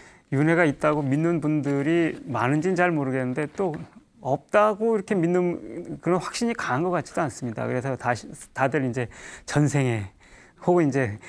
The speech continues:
이 다음 생에는 어떻게 되고 싶어, 이런, 이런 바램들을 다들 막연하게 갖지 않습니까? 이런 걸 보면은 윤회는 아직도 이렇게 사-, 사라지지 않은 채 우리의 그 신체 주변에 이렇게 둘러싸고 있는 대기 같은 거,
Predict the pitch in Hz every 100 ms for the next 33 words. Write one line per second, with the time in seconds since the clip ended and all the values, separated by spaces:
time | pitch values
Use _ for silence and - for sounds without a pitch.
0 | - 151 123 - 143 - 151 165 196 170
1 | 147 156 127 - 147 139 123 - - 135
2 | 165 208 175 - 160 196 190 - 160 185
3 | 165 175 185 165 180 143 113 151 147 143
4 | 131 123 135 113 - 117 - 131 98 _
5 | _ _ _ _ _ _ - - - -
6 | - - 147 170 202 180 175 185 190 139
7 | 135 165 165 170 180 123 135 196 - -
8 | 208 202 170 - 151 - 214 - - 220
9 | 208 196 208 170 151 - 180 180 185 151
10 | 151 156 151 147 131 - 208 - 165 139
11 | 143 135 131 120 127 - 139 143 151 127
12 | 127 127 117 131 147 156 139 - 139 131
13 | 120 147